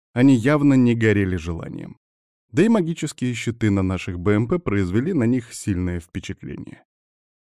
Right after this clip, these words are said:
Наверняка они сообразили, что бойцы внутри экипированы ничуть не хуже. Никто не будет защищать машины, если не защищён личный состав. Проблемы могли возникнуть только с магом.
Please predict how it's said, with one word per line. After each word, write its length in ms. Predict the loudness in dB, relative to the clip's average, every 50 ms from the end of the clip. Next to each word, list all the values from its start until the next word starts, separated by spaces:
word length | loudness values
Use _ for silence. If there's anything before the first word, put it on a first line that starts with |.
| _ _ _
Наверняка 560 | -2 0 2 2 4 4 4 4 4 2 2 4
они 200 | 4 4 2 0
сообразили, 680 | 0 0 0 0 2 2 2 2 2 0 -2 -4 -4
что 180 | -4 -2 -2 0
бойцы 300 | 2 2 2 2 2 2
внутри 400 | 2 2 2 2 2 2 0 0
экипированы 680 | 0 -2 -4 -4 -2 0 2 4 4 4 4 4 4 4
ничуть 380 | 4 4 2 2 -2 -4 -2 0
не 80 | 0
хуже. 400 | 0 0 -2 -4 -4 -6 -10 -14 _ _ _ _ _ _ _ _ _ _ _ _ _
Никто 340 | 2 2 2 2 2 0 0
не 100 | 0 -2
будет 280 | -4 -4 -2 -2 0
защищать 460 | 0 0 0 -2 -2 -2 -2 -2 0
машины, 520 | 0 0 0 0 2 2 2 4 2 2 -2 -4
если 360 | -8 -6 -6 -6 -4 -4 -2
не 160 | 0 2 2
защищён 640 | 2 2 0 -2 -4 -6 -4 -2 0 0 0 0 -2 _ -4
личный 480 | -2 0 0 0 -2 -4 -4 -6 -6
состав. 580 | -6 -8 -10 -14 -14 -16 -18 -18 -18 -20 _ _ _ _ _ _ _ _ _ _ _ _ _ _ _ _ _ _ -2
Проблемы 420 | 0 0 2 2 0 0 0 0
могли 300 | -2 -2 -4 -4 -4 -2
возникнуть 680 | 0 0 0 0 0 -2 -2 -4 -6 -10 -10 -10 -8
только 340 | -6 -4 -4 -4 -6 -10 -16
с 100 | -16 -14
магом. 520 | -14 -14 -14 -14 -14 -14 -14 -16 -18 -20